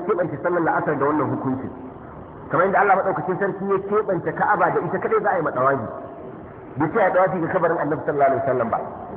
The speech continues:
Bai ce a ɗawafi ga wani masallaci daga cikin masallatai ba. To Allah yana shi yake hukuncin sa, "Wa rabbuka yakhluqu ma yasha-, ma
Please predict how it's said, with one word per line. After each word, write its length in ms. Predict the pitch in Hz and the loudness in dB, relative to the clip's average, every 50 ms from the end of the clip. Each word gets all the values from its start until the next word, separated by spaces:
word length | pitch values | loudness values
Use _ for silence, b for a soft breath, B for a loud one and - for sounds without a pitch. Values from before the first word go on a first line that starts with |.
| - - - - - - | -12 -12 -14 -14 -10 -4
Bai 140 | - 151 156 156 | 0 0 2 4
ce 60 | 226 | 4
a 80 | 196 185 | 4 4
ɗawafi 300 | 175 175 185 180 180 175 | 4 4 4 2 2 0
ga 80 | 143 160 | 0 0
wani 120 | 170 180 180 | 2 2 0
masallaci 380 | 170 185 185 185 180 175 185 180 | 0 0 0 0 0 0 0 -2
daga 160 | 160 139 127 | -2 -2 -2
cikin 180 | 127 - 160 160 | -2 -4 -4 -2
masallatai 480 | 151 131 - 117 113 107 - - 113 117 | -2 -2 -2 -2 -4 -4 -4 -2 -2 0
ba. 100 | 113 113 - - - - - - - - - - - - - - - - - - - - - - - - - - - | 0 -2 -4 -6 -10 -12 -12 -12 -12 -14 -14 -14 -14 -14 -14 -14 -12 -12 -12 -12 -12 -12 -12 -14 -14 -12 -14 -6 -2
To 80 | 143 151 | 0 2
Allah 220 | 180 208 202 190 190 | 4 4 6 6 4
yana 140 | 202 196 180 156 - | 4 4 2 0 0
shi 80 | 190 202 | 0 0
yake 180 | 214 - - 185 | 0 0 0 0
hukuncin 480 | 180 190 - 220 220 180 - 196 180 | 0 0 0 0 -2 -2 0 0 0
sa, 80 | 175 170 | 2 4
"Wa 100 | 160 156 | 4 4
rabbuka 300 | 156 165 185 190 185 170 | 4 2 2 2 2 2
yakhluqu 320 | 160 165 170 180 170 175 165 | 2 2 0 -2 0 0 2
ma 100 | 165 160 | 2 4
yasha-, 320 | 156 143 - - 180 175 151 | 2 2 2 2 2 2 4
ma 80 | 156 | 4